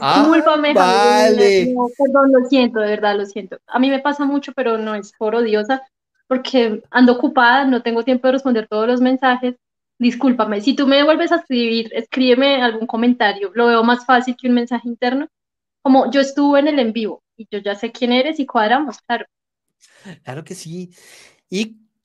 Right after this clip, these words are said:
Speaker 1: Javier, una condición. Cuando trabajes con Valentina, hagas las fotos, me avisas, me escribes a un comentario al canal de YouTube,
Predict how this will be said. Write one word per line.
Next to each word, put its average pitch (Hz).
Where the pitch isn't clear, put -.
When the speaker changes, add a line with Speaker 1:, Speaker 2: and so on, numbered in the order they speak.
Speaker 1:
Javier, 180
una 214
condición. 220
Cuando 131
trabajes 220
con 254
Valentina, 247
hagas 170
las 185
fotos, 190
me 139
avisas, 160
me 143
escribes 165
a 151
un 151
comentario 170
al 170
canal 156
de 160
YouTube, 180